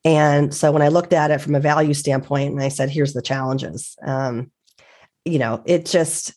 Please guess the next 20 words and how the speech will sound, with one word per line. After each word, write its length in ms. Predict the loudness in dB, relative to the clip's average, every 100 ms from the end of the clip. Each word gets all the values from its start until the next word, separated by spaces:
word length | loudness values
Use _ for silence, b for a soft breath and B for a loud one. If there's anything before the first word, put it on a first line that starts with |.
| -8
it's, 280 | -8 -8 -6
would 300 | 0 0 2
that 160 | 0
company 340 | 0 -2 0 0
eventually 400 | 0 -2 -4 -6
sell? 360 | -2 -2 -2 -4
Yes, 560 | -2 0 0 -4 -10 -20 b b _
but 180 | 0 2
it's 160 | 0 -2
going 280 | 0 2 2
to 80 |
require 580 | 2 0 -2 0 2 0
an 180 | -2 -2
owner 300 | 0 0 -2
to 80 | -4
be 140 | -6
very 400 | -2 0 2 0
hands-on, 760 | 0 0 2 2 0 0 -4 -2
very 300 | 0 0 0
operational, 960 | -2 -4 -2 -2 -4 -4 -2 -2 -2